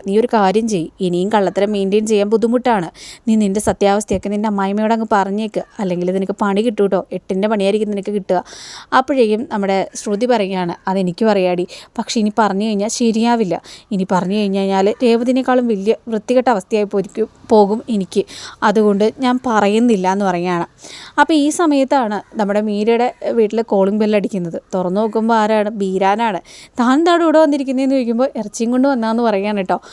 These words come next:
അപ്പോൾ അവിടെ ശ്രുതിയെയും കാണുന്നുണ്ട്. അപ്പോൾ ബീരാൻ പറയുകയാണ്, "ആ ശ്രുതി മോളെ, എന്നെ പെട്ടെന്ന് അയച്ചല്ലോ, എന്തിനാ? ഞാൻ രണ്ട് മൂന്ന് ദിവസം കൂടെ കഴിഞ്ഞ് പോരൂലായിരുന്നോ?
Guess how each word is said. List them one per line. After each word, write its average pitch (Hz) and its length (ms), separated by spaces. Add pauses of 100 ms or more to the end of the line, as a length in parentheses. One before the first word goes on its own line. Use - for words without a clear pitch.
(200)
അപ്പോൾ 320 180
അവിടെ 320 200
ശ്രുതിയെയും 254 520
കാണുന്നുണ്ട്. 208 460 (100)
അപ്പോൾ 190 160
ബീരാൻ 190 360
പറയുകയാണ്, 226 400 (340)
"ആ 240 80 (140)
ശ്രുതി 311 300
മോളെ, 320 280 (160)
എന്നെ 403 160
പെട്ടെന്ന് 311 480
അയച്ചല്ലോ, 233 500 (340)
എന്തിനാ? 359 320
ഞാൻ 302 160
രണ്ട് 302 200
മൂന്ന് 311 140
ദിവസം 285 200
കൂടെ 269 140
കഴിഞ്ഞ് 240 400 (240)
പോരൂലായിരുന്നോ? 226 720